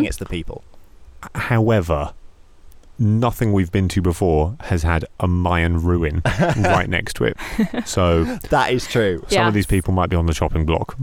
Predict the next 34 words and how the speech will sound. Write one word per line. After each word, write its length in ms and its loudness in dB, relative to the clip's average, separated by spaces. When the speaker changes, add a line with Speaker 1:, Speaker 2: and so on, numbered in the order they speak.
Speaker 3:
because 260 0
that 240 2
is 60 0
Speaker 2:
<laughs> 20 -2
Speaker 3:
staying 300 2
in 80 2
my 180 2
head 220 2
forever. 460 0
<laughs> 640 -2
Speaker 2:
Yeah, 280 -4
it's, 420 -10
yeah. 220 -10
But 200 -2
I'm 160 2
Speaker 1:
Yes. 60 0
Speaker 2:
gonna 140 0
say 380 -2
there 180 0
are 120 -2
very 320 -2
few 240 -8
podcasts 480 -8
that 120 -6
have 100 -12
been, 120 -10
have 240 -8
been 180 -4
recorded 580 -4
in 120 -8
a 40 -8
cooler 280 -8
place 400 -6
than 240 -8